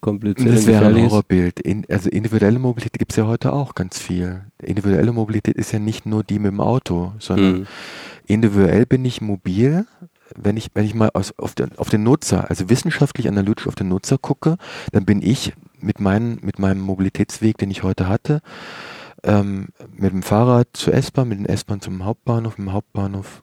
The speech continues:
Speaker 2: nach München, dann noch ein Stück mit dem Taxi, bin ich hochgradig individuell unterwegs. Ähm, ich als Person entscheide, kombiniere, wähle aus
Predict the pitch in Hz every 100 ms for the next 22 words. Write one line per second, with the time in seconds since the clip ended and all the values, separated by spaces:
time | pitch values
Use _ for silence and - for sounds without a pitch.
0 | - 95 90 104 131 - 131 127 - -
1 | - - - - 98 101 98 - 104 92
2 | 92 113 - - 135 - _ 104 110 -
3 | - - 113 - 113 110 - 107 101 -
4 | 101 101 104 95 98 - - _ _ _
5 | _ _ _ _ _ _ - - 110 95
6 | 95 _ 123 - - 101 - 98 92 104
7 | 127 135 - - - 95 - 92 113 131
8 | 127 135 - - - - - - 95 92
9 | 90 110 123 120 123 _ _ _ _ _
10 | _ _ _ _ _ _ - - 98 95
11 | 95 87 95 120 - -